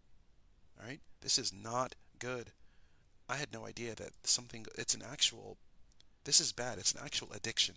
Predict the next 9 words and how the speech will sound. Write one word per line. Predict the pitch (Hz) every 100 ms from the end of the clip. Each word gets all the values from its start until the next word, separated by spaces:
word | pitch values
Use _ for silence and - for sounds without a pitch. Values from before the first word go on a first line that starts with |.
| -
okay? | 104 101 120 - - - - _ -
It's | -
called | - 107
self, | - - - 127 - - - - -
selfie-itis, | - - 123 - 127 123 120 - - 117 131 131
some | - - 135
kind | 143 110
of |
syndrome. | - - 131 131 107 92 87